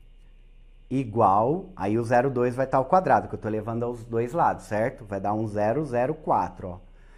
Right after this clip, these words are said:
Aqui também eu levo ao quadrado, ó. Quando é módulo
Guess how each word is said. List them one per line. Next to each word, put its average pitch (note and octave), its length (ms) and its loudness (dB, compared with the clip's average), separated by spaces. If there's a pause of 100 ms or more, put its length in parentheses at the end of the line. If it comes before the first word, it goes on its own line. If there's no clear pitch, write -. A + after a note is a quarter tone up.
(160)
Aqui A2+ 280 0
também D3+ 420 0
eu D#3 100 0
levo C3 320 0
ao C#3+ 60 0
quadrado, A#2 640 2
ó. F#2 160 -2 (600)
Quando D#3+ 200 0
é D#3+ 80 4
módulo B2 720 4